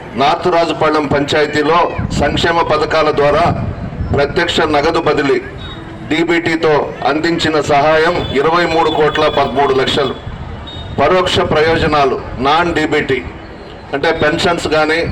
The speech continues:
హౌస్ సైట్స్ కానీ, ఇతరితర పథకాలు కానీ ఏడు కోట్ల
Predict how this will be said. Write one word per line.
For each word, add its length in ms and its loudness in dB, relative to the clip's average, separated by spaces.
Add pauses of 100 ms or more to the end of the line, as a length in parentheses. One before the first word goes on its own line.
(100)
హౌస్ 260 0
సైట్స్ 280 0
కానీ, 280 0 (520)
ఇతరితర 440 0
పథకాలు 480 2
కానీ 400 2 (360)
ఏడు 240 4
కోట్ల 580 2